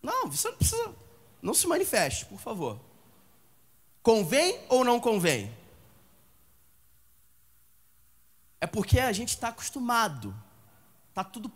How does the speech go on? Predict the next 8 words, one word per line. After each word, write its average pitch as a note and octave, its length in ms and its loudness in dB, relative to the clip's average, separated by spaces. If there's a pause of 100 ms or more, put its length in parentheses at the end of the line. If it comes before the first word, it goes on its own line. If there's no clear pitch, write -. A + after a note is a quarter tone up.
sendo A3+ 360 0
permitido, C#3 680 -2
tá D3+ 120 -10
tudo G#3 220 -10
legal. A#3+ 640 -2 (920)
Tá F#3 120 0
tudo D#4+ 680 4 (140)
legal. E3 760 0